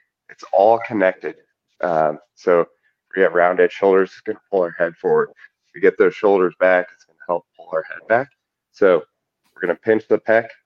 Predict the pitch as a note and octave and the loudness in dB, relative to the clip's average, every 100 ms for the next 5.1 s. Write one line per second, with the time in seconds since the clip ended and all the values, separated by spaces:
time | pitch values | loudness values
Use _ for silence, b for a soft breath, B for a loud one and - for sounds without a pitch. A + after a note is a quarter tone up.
0 | _ _ _ _ _ _ _ F#2 F2+ - | _ _ _ _ _ _ _ -20 -14 -8
1 | E2+ D#2+ _ _ _ _ _ _ - - | -8 -10 _ _ _ _ _ _ -20 -12
2 | F#2 F2+ _ - A1 - _ _ _ _ | -6 -6 _ -10 -10 -10 _ _ _ _
3 | _ _ - F2+ D#2+ F2 F#2+ G#2+ G#2+ - | _ _ -4 -4 -2 0 2 2 0 -6
4 | _ _ _ _ - - D#2+ - - - | _ _ _ _ -10 -2 -2 -2 -8 -10
5 | - | -10